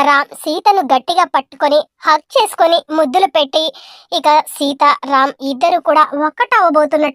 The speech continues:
టైంలో బయట నుంచి ఏవో సౌండ్స్ వినిపిస్తూ ఉంటాయి. రామ్ డోర్ వైపు చూస్తూ ఉంటాడు. "ఏమైంది మామ?" అని చెప్పి సీత అడగగానే,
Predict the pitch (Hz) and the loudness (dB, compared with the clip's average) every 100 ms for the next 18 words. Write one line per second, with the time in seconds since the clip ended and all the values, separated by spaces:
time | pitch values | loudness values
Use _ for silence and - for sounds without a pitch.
0 | 277 262 294 294 - _ _ 254 262 302 | -2 -2 0 -2 -4 _ _ -2 0 0
1 | 330 294 320 302 311 311 392 339 285 330 | 0 -2 -4 -4 -2 0 0 2 0 0
2 | 311 302 311 302 330 311 285 294 311 262 | -2 -2 -4 -4 -2 0 2 0 0 -2
3 | 277 269 311 285 285 285 269 277 294 262 | 0 0 0 0 2 2 0 -4 -2 -2
4 | - 302 285 277 277 285 - - - 277 | 0 0 2 2 2 0 -10 -20 -6 -2
5 | 277 311 311 285 262 320 - 330 330 330 | 0 2 2 2 2 0 -2 -6 -2 -2
6 | 285 320 277 - 277 277 269 285 269 269 | -2 -6 -6 -4 -2 0 0 0 0 0